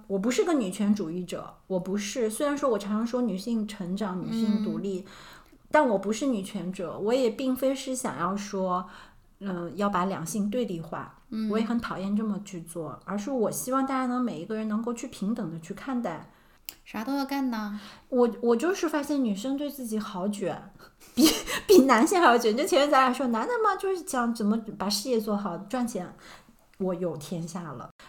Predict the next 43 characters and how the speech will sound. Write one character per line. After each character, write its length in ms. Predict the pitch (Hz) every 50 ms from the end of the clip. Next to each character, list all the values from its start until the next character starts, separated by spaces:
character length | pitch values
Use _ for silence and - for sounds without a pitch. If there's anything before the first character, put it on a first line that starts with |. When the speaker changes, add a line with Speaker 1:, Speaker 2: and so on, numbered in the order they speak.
| - -
Speaker 1:
然 100 | 233 254
后 80 | 294 302
到 140 | 320 302
今 240 | 302 302 294 294 320
天， 160 | 320 302 262
我 80 | 226 202
们 180 | 196 208 220 220
女 120 | 202 165
性 320 | - - - 226 214 202
开 160 | 202 208 240 233
始 160 | 226 - 185
觉 220 | - 180 160 180
醒 240 | 202 202 208 - -
了， 100 | - - 202
对 100 | - 196
不 60 | 190
对？ 200 | 190 175 147 147 - - -
Speaker 2:
对。 100 | - 196
Speaker 1:
女 40 | -
性， 280 | - - 240 233 220 214 - - - -
女 140 | - 214 208
生 200 | 202 202 269 294
开 160 | 302 330 302
始 100 | 285 294
要 100 | 254 247
自 140 | 247 - -
我 160 | 262 214 170
成 300 | 160 - - 175 165 180
长 260 | 196 208 190 - 120 131
了， 80 | 143
然 120 | 170 190 220
后 120 | 240 247
也 80 | - 202
Speaker 2:
对。 100 | 190 175
Speaker 1:
要 180 | 208 220 262 294
求 180 | - 240 220
自 160 | 214 220 233
己 100 | 202 202
不 200 | 190 175 185 185
被 160 | 190 233 240 226
物 180 | 220 214 202
化 200 | 202 247 208 175
了。 140 | 156 156